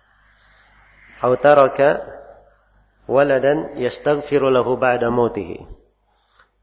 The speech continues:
Atau dia meninggalkan anak yang memohonkan ampun untuknya setelah kematiannya.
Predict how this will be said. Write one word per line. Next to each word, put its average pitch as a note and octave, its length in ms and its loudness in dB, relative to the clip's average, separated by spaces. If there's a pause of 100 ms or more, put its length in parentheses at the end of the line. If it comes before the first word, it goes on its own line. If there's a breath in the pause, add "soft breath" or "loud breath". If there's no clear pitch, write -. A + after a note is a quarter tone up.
(220)
Atau B2 260 -4
dia C#3 140 2
meninggalkan B2+ 880 0 (1500)
anak C3 320 0 (1040)
yang A#2 200 -4
memohonkan A#2+ 640 -2
ampun D3 440 -2
untuknya C#3+ 600 -4
setelah A#2+ 520 -4 (1800)
kematiannya. A2+ 680 -2